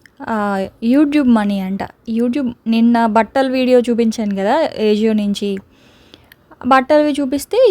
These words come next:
YouTube నుంచి మనీ వస్తుంది కదా కొనుక్కుంటారు అంటే, YouTube చేయకముందు నేను బట్టలు కొనుక్కునేదాన్ని కాదా, లేకపోతే ఏంటో నాకు అర్థం కావట్లేదు.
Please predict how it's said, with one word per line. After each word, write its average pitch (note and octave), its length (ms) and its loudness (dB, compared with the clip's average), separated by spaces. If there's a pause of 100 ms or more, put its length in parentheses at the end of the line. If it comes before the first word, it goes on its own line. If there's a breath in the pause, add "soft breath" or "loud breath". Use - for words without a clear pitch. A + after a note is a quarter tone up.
YouTube D#4 320 0
నుంచి D4+ 240 0
మనీ C#4 280 4
వస్తుంది C#4 360 0
కదా B3+ 180 4
కొనుక్కుంటారు B3 680 0
అంటే, A#3+ 420 0
YouTube A#3+ 480 -4
చేయకముందు C#4+ 460 2
నేను C#4+ 220 2
బట్టలు A3 300 0
కొనుక్కునేదాన్ని B3+ 640 0
కాదా, A3+ 360 0
లేకపోతే C4 500 -2
ఏంటో A#3+ 560 0
నాకు B3 200 -2
అర్థం G#3 320 -4
కావట్లేదు. G3 540 -6